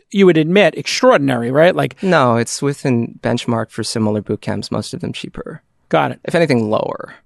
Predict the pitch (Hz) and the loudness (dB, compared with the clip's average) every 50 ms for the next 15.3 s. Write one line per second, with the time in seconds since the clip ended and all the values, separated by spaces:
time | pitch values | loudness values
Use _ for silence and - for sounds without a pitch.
0 | _ _ _ _ _ - 160 156 151 147 143 135 - - - - 214 190 180 160 | _ _ _ _ _ 0 0 0 0 0 -4 -6 -8 -8 0 2 4 4 4 2
1 | 185 - 220 185 185 202 220 240 - - - 175 180 202 202 202 - 202 185 170 | -4 -2 0 4 6 6 6 4 2 -2 -4 0 2 2 2 2 0 0 0 2
2 | 165 165 - - - - _ _ _ _ _ _ _ _ _ _ _ _ _ _ | 0 -2 -6 -8 -12 -14 _ _ _ _ _ _ _ _ _ _ _ _ _ _
3 | _ _ _ - 180 175 170 165 160 156 156 151 156 156 143 _ _ _ _ _ | _ _ _ 2 6 6 8 8 8 6 6 4 2 0 -4 _ _ _ _ _
4 | _ _ _ _ 160 160 165 151 - - 165 147 - 180 151 131 131 131 - _ | _ _ _ _ 0 0 0 0 0 -6 -8 -4 -2 -2 -2 -2 -4 -10 -16 _
5 | - _ - 170 160 143 135 120 120 - - - - - - 151 - - - - | -14 _ -2 0 2 2 2 2 2 0 -2 -4 -6 -8 -8 -8 -12 -14 -16 -14
6 | - 160 165 180 190 185 147 - - - - 185 135 117 - - _ - 165 160 | -14 -4 2 4 4 6 4 2 -2 -6 -6 -4 -4 -4 -6 -8 _ 0 2 2
7 | 156 147 147 147 143 - - - - - 190 170 208 220 240 - 185 165 139 - | 2 2 2 0 0 -2 -6 -8 0 2 4 4 4 2 2 0 -2 -2 -2 -2
8 | - - - 254 240 262 - - 214 196 180 170 143 123 190 175 175 170 160 165 | -6 0 2 2 2 2 2 2 0 2 2 0 0 2 0 2 2 2 2 0
9 | 151 - - 160 143 - 180 180 175 160 - 160 156 - - 175 165 156 - 175 | 0 0 -2 -4 -2 2 2 2 2 2 2 -2 -2 0 2 2 2 2 0 -4
10 | 160 156 160 156 151 - - - 143 - - - 185 160 139 127 131 165 170 139 | -4 -2 0 0 0 -2 -4 -8 -8 -8 0 2 4 4 4 4 2 0 -2 -2
11 | 139 - - 147 - 156 147 139 - 151 147 143 147 147 151 147 147 143 131 139 | -6 -4 -4 -2 2 2 0 2 0 0 0 0 0 -2 -2 0 -2 0 0 -2
12 | 139 - 151 139 135 131 - - - - - _ 180 160 - - - 160 147 143 | -2 0 0 -2 -2 -2 -4 -12 -20 -20 -8 _ -2 -2 -2 2 2 4 4 4
13 | 143 - - 170 156 151 151 147 123 151 143 143 143 131 135 - 151 156 147 156 | 2 2 2 2 4 4 2 2 2 2 2 2 2 -2 -4 -4 -4 -2 -2 -2
14 | 151 - - 156 147 135 - 151 131 135 139 139 139 131 131 156 151 - - 160 | -6 0 2 2 2 2 0 0 0 2 0 0 0 2 2 0 0 0 -2 -2
15 | 151 147 - - 123 80 | -2 -2 -2 -4 -6 -6